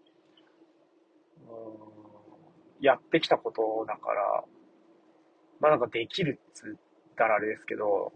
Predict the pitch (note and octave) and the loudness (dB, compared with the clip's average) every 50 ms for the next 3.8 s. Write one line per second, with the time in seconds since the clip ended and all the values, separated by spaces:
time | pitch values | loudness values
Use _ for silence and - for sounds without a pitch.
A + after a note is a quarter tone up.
0 | - _ - A#2 A#2 A2+ A2+ A2+ B2 C#3+ D#3 - F3 - - E3+ E3 E3+ E3+ E3 | -16 _ -2 -2 0 2 2 2 2 2 8 8 6 10 12 12 12 12 12 12
1 | D#3+ D#3+ - _ _ _ _ _ _ _ _ _ _ _ _ _ - - A3+ A3 | 10 6 2 _ _ _ _ _ _ _ _ _ _ _ _ _ 2 8 8 8
2 | A3 - A3 G3+ G#3 G3+ - F#3 E3+ D#3+ - C3 A#2 A#2+ A2+ - G#2 _ _ _ | 8 8 2 2 2 2 -2 -4 -4 -2 0 2 2 2 2 0 -6 _ _ _
3 | - A#2 A2+ G#2+ G#2 B2+ - - D#3+ F3 E3+ F3+ E3+ C#3+ - | -12 -10 -10 -10 -10 -12 -8 -4 -2 0 4 6 4 4 4